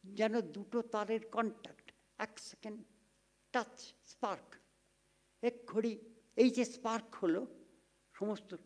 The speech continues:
শরীরটা অন্যরকম হয়ে গেল। Negative থেকে positive wave, তিনটে wave আছে আমাদের ভেতরে, Alpha,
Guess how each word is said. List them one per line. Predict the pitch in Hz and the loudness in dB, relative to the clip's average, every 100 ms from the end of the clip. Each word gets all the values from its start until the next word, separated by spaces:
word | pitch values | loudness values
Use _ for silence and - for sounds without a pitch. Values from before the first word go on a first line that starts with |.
| - | -6
শরীরটা | 180 165 - | -6 -6 -6
অন্যরকম | 143 143 139 135 - 127 | -4 -4 -8 -12 -12 -14
হয়ে | 127 120 | -14 -18
গেল। | 156 - _ _ _ _ _ _ _ _ _ _ | -20 -20 _ _ _ _ _ _ _ _ _ _
Negative | 139 185 220 262 240 - | 2 4 6 4 0 -4
থেকে | - 214 - | -10 -10 -2
positive | 220 214 185 139 - | -2 0 -6 -10 -10
wave, | 127 - _ _ _ - | -14 -16 _ _ _ -4
তিনটে | 240 233 226 220 | -2 -2 -4 -6
wave | 160 202 220 165 | 0 2 4 2
আছে | 147 156 | -2 -4
আমাদের | 135 143 131 135 | -4 -6 -10 -12
ভেতরে, | 131 - 131 120 - _ _ _ _ _ | -14 -14 -16 -18 -20 _ _ _ _ _
Alpha, | 170 180 196 214 208 - 226 226 | 0 4 6 4 0 0 2 2